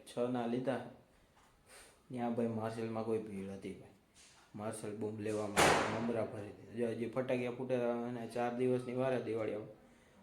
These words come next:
બાકી અત્યારે તો હે ને બહુ જાજો કાંઈ વ્લોગ બનાવવો નથી ને ભાઈ, ફટાકડા હે ને અમારા દોસ્તોની ઘરે પડ્યા તો દેખાડવાય કેમ? અને બહુ જાજો વ્લોગ બનાવવો નથી. આજે હે ને આખો દી વાળી હતા ને કાલે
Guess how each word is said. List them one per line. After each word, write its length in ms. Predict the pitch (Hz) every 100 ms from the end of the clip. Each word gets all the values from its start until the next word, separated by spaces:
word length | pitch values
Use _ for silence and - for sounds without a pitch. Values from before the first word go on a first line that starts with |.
| -
બાકી 260 | 127 135
અત્યારે 320 | 135 135 156 -
તો 80 | 160
હે 80 | 160
ને 80 | 143
બહુ 120 | 139 135
જાજો 240 | 131 139 143
કાંઈ 220 | 139 123
વ્લોગ 200 | 135 139 135
બનાવવો 280 | 143 151 139
નથી 220 | 135 127
ને 60 | 117
ભાઈ, 180 | 117 113
ફટાકડા 360 | 123 131 127 131
હે 60 | 131
ને 80 | 123
અમારા 240 | 120 117
દોસ્તોની 380 | 123 - 127 113
ઘરે 140 | 113 127
પડ્યા 360 | 123 120 117
તો 60 | 123 117
દેખાડવાય 460 | 120 120 139 131 127
કેમ? 140 | 131 - - - - - - _ _ - - - -
અને 140 | 147
બહુ 160 | 147 151 151
જાજો 240 | 151 151
વ્લોગ 220 | 143 143 135
બનાવવો 300 | 139 139 135
નથી. 160 | 131
આજે 160 | 123 131
હે 100 | 135
ને 80 | 123
આખો 160 | 127 127
દી 140 | 123 120
વાળી 240 | 123 123
હતા 120 | 123
ને 80 | 117 123
કાલે 180 | 131